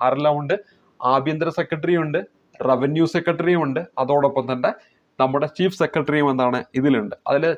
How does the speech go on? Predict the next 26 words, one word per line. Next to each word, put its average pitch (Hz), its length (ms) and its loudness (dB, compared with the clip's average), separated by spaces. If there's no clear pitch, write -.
ചെയർമാൻ 165 440 4
ആയിട്ട് 160 200 2
വരുന്ന 143 200 -2
ചീഫ് 127 260 -4
സെക്രട്ടറിയാണ്, 143 540 -2
കൺവീനർ 165 400 4
ആയിട്ട് 156 240 2
വരുന്നത് 131 340 2
റവന്യൂ 147 380 2
വകുപ്പ് 131 440 0
സെക്രട്ടറി 139 400 -2
ആണെന്ന 120 240 2
കാര്യം 117 220 0
ഓർക്കുക. - 320 -2
ഇത് - 120 4
കൂടാതെ 190 460 4
നമുക്ക് 175 320 -2
ഈ 185 160 0
കാര്യങ്ങളൊക്കെ 160 460 2
ചെയ്യാനായിട്ട് 147 500 2
നമുക്ക് 139 220 0
പണം 147 320 4
ആവശ്യമല്ലേ? 127 500 0
പണം 185 260 6
ആവശ്യമാണ്, 120 420 2
അല്ലേ? 131 180 0